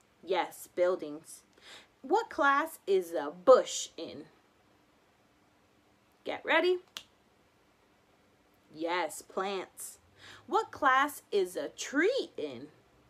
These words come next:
Get ready. Yes, plants. And what class is a flower in?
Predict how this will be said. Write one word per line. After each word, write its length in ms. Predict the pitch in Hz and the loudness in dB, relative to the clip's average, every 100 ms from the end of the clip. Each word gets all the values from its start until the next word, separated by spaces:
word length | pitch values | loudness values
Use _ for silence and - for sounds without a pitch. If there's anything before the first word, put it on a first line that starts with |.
| _ _ _ _ _ _ _ _ _ _ _ _ _ _ _ _ _ _ _ _ | _ _ _ _ _ _ _ _ _ _ _ _ _ _ _ _ _ _ _ _
Get 220 | 330 - - | -10 -8 -4
ready. 360 | 359 381 381 370 - - _ _ _ _ _ _ _ _ _ _ _ _ _ _ _ - 160 | 0 2 0 -2 -14 -14 _ _ _ _ _ _ _ _ _ _ _ _ _ _ _ -20 -12
Yes, 520 | 160 165 170 151 - - | -4 -2 0 -2 -8 -8
plants. 680 | 180 175 196 175 - - - _ - - - - | -4 -4 -4 -8 -12 -18 -18 _ -20 -20 -12 -2
And 200 | 294 294 | 0 2
what 180 | 427 | 0
class 520 | - 302 277 294 311 - | -2 2 2 2 -4 -8
is 220 | - 196 185 | -2 0 0
a 140 | 156 | -4
flower 800 | - 220 185 160 175 277 240 151 - | -2 -2 0 2 2 2 0 -2 -4
in? 280 | 151 131 | -14 -14